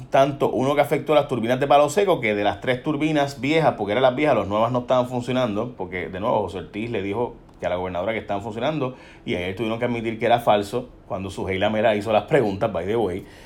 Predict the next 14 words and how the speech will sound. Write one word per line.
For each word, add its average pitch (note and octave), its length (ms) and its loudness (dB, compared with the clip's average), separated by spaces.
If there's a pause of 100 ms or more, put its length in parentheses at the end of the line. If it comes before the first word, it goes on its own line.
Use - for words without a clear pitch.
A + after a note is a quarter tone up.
(360)
Eh, G2+ 380 4
pues C3+ 160 0
también F3+ 600 4 (100)
de B2 300 0
tres, F3 720 0 (560)
eh, G2+ 720 0 (480)
generadores B2 500 2
viejos E3 260 2
que D#3 60 -2
estaban D#3 380 6
funcionando, D3+ 720 2
dos D#3+ 440 2
se - 80 0
apagaron C#3+ 600 8